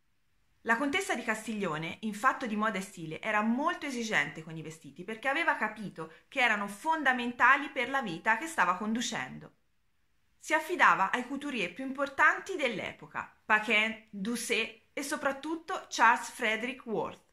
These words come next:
Era la più ammirata alla corte francese e questo provocò delle forti gelosie da parte dell'imperatrice Eugenia.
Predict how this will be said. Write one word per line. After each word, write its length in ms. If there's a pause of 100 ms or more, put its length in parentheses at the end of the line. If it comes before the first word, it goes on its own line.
(1040)
Era 240
la 140
più 120
ammirata 680
alla 240
corte 280
francese 720
e 200
questo 420
provocò 480
delle 240
forti 460
gelosie 680
da 160
parte 420
dell'imperatrice 920
Eugenia. 640